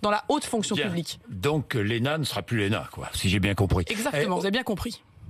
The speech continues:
Speaker 2: Bon, bah, très bien. Euh, Amélie de Montchalin, euh, un mot sur les violences sexuelles. Euh, à H E C, ça a existé ? Vous avez eu connaissance de cela ?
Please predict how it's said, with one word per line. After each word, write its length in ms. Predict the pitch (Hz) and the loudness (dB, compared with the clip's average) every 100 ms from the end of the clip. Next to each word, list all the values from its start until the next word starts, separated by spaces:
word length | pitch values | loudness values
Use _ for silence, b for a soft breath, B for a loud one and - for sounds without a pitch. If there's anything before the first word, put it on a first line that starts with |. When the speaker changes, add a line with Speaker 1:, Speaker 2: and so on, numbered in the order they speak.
| - - | -20 -18
Speaker 2:
Bon, 360 | 226 220 240 320 | -8 0 0 2
bah, 120 | 185 | -2
très 180 | - 107 | -2 -2
bien. 240 | 226 349 - B - | 0 -2 -4 B -2
Euh, 180 | 139 - | 0 2
Amélie 220 | 185 202 | 0 0
de 80 | 190 | 0
Montchalin, 560 | 175 - 135 131 120 - | 0 0 0 0 -2 0
euh, 180 | 113 120 | 0 2
un 120 | 170 | 0
mot 180 | 185 196 | 2 0
sur 160 | - | 0
les 80 | 139 | -2
violences 360 | 117 151 180 160 | 0 0 0 -2
sexuelles. 680 | - - - 107 98 87 76 b b b _ 92 | -4 -4 0 0 0 -2 -6 b b b _ -2
Euh, 320 | 92 85 80 - _ _ - | 0 0 -4 -8 _ _ -12
à 140 | 87 120 | -4 -2
H 140 | - | 0
E 40 | 123 | -2
C, 180 | - 190 | -2 -2
ça 140 | 165 | -2
a 40 | |
existé ? 540 | 131 92 87 - 92 - _ _ _ _ | -2 -4 -6 -6 -8 -8 _ _ _ _
Vous 140 | 175 104 | -6 -2
avez 160 | 110 | 2
eu 220 | 120 127 131 | 2 2 0
connaissance 600 | 131 117 - 123 156 - | 0 -2 -2 -2 -4 -8
de 240 | 123 98 - | -6 -4 -6
cela ? 280 | - - - | -8 -6 -8